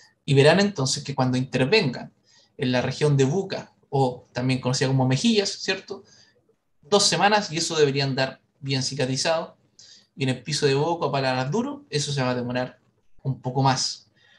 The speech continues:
Como estos epitelios se renuevan de forma rápida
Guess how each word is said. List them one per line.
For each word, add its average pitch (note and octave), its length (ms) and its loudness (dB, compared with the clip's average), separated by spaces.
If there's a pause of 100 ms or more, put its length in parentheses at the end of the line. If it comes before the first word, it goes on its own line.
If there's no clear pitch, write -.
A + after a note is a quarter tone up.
(160)
Como D3 240 4
estos F#3 280 -4
epitelios E3+ 380 0
se - 140 -2
renuevan D3+ 320 -2
de C#3 80 -2
forma B2 400 -6
rápida G#3 480 0